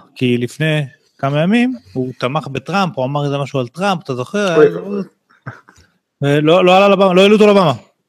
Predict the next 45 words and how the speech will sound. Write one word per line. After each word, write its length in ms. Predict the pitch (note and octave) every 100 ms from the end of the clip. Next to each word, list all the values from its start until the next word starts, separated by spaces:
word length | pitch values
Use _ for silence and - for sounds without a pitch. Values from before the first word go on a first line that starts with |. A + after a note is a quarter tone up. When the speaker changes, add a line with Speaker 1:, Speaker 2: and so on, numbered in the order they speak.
| _ _ _ _ C#3+
Speaker 1:
אני 100 | E3
לא 60 |
זוכר 200 | G#3+ A3
בדיוק 320 | A3 G#3+ A3+ F#3+
מה, 360 | A3 G#3+ G#3+
לא 140 | G#3+ A3+
הקשב-, 260 | - A3+ G#3
לא 100 | G#3+
זוכר 180 | G3+
בדיוק 280 | G#3 G#3 G#3
מה 220 | F#3 G#3
היה 240 | G#3 G3+ G#3
ההסתבכות 840 | G3 F#3+ F3+ - E3+ C3 A#3 B3
שלו, 320 | - F3 D#3
מה 100 | D#3+
הוא 180 | E3+ F3+
אמר, 300 | G#3 C4 G3
אבל 280 | C#3+ C3+ C3
זה 80 | C#3+
היה 100 | D#3
מעניין 380 | D3+ D3+ D#3
לראות 280 | D3 C#3+ D3
שהבן 540 | - C3+ A#2+ C#3 B2 C3
אדם 200 | C3+ C3
הזה 120 | C3
לא 80 | B2
נמצא 280 | A2+ -
שם. 160 | A2 A2 - _ - - -
אני 160 | C#3+ D#3
מאוד 340 | E3 F#3+ G3+
ממליץ 260 | G3 D#3 -
כן 220 | - D#3+
לראות 320 | D3+ D3 D3+
את 80 | D3
החלק, 500 | C3+ - E3 D#3+ - F4 C#4
אה, 320 | D3 C#3+ C#3
ה-, 280 | C3+ C3+ C3
של 180 | - C3
הארבע, 460 | C3+ C3+ D#3 D#3+ D3+
חמש 260 | D#3 D3
דקות 300 | C#3+ - C#3+
דמו 300 | D3 D3+ D3+
של, 380 | - D3 C3+ C3+
אה, 20 | C3 B2 B2 B2 C3+
אה, 380 | B2+ B2+ B2+